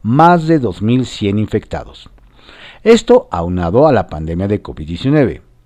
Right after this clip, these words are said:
a la crisis económica y a la de inseguridad, no dejan bien parado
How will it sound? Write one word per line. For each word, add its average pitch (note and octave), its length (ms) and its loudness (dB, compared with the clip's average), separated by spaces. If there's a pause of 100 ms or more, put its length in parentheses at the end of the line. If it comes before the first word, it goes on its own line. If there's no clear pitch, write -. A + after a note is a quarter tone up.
(340)
a C#3 140 0
la B2 260 -4
crisis D#3+ 400 -2
económica D#3 680 -2 (340)
y A#2+ 160 0
a G#2 180 2
la F#2+ 180 -2
de F2+ 100 -4
inseguridad, F2+ 760 -2 (300)
no G#2 260 0
dejan F2 340 0
bien D3 200 2
parado C#3+ 500 2